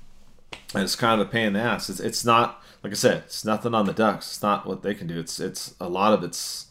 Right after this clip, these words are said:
state of California stuff. So that, that's just a problem, um, getting people there to, to get in. And I, I know people that have canceled their tickets, you know, um,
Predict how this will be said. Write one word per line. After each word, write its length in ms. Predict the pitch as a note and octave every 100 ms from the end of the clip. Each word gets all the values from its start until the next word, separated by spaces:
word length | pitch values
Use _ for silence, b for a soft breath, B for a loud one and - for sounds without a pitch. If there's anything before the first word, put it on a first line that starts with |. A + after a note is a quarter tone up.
| -
state 260 | - G#2+
of 80 | F#2+
California 500 | G2+ F2 - G#2+ F2+
stuff. 460 | - F#2 E2 D#2+ - B B B B
So 640 | - G2+ G2 F#2 F2+ E2+ - b b -
that, 200 | G#2 G2+
that's 260 | G#2+ -
just 180 | A2+ -
a 40 |
problem, 560 | G2 G#2 A#2 G#2 E2+ E2 _ _ _ -
um, 380 | F#2 F2+ F2+
getting 220 | F#2 G2 G2+
people 320 | G#2+ F#2+ F2+
there 320 | G2 G#2 G2
to, 180 | - F#2
to 260 | - -
get 260 | E2+ G2 F#2+
in. 260 | G#2 A2+ G2
And 120 | F#2+
I, 120 | G2
I 120 | G#2 A2
know 160 | A#2
people 300 | - A2+ G#2
that 280 | G2+ F#2+ - -
have 180 | G2+ -
canceled 420 | A2 G#2+ A2 F#2+
their 120 | G2
tickets, 540 | F#2+ C#3+ - - - - b b b b
you 80 | F#2
know, 320 | F#2+ F#2+ F#2+
um, 520 | - G2 F2+ F2 F2